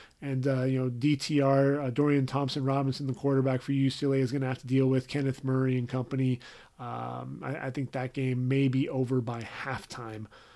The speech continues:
Uh, Boise State, I'm gonna tune in and watch this game late. Uh, Boise State against, uh, Portland State. Wanna see what, uh, you know, the tight end Charlie, uh, Tamopeau there for, uh, for Portland State.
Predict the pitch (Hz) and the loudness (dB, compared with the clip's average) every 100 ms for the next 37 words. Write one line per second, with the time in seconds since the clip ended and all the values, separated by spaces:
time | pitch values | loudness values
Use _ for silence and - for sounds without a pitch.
0 | - - - 123 113 113 113 131 175 170 | -20 -20 -12 -8 -8 -8 -4 2 4 4
1 | 160 - 165 175 214 220 - 220 175 147 | 0 2 2 2 0 0 2 4 4 2
2 | 156 - 151 - 156 147 135 143 151 156 | -2 -2 -4 -2 0 0 2 2 2 0
3 | - - - - 127 120 151 170 151 143 | -6 -20 -20 -10 -8 -2 2 2 0 -2
4 | 160 160 151 151 131 - 143 135 160 196 | 0 2 2 0 -4 -6 -4 -4 -2 -2
5 | 170 139 160 156 147 160 139 165 147 147 | -4 -4 -2 -2 0 -2 0 0 2 2
6 | 139 - 143 139 135 139 139 131 - 151 | 0 0 0 2 2 0 0 -2 -4 -2
7 | 151 147 143 143 139 - 151 151 143 - | 0 0 0 -2 -6 -6 -2 2 2 0
8 | - 160 127 120 - 160 147 131 170 165 | -12 -8 -6 -8 -8 -4 -2 2 6 8
9 | 156 156 147 - - - - 160 147 131 | 8 4 2 -4 -20 -20 -8 -2 0 0
10 | - 147 143 139 135 131 - 156 151 139 | 2 4 4 4 2 -2 -4 -4 -4 -6
11 | - 147 143 143 | -2 2 2 2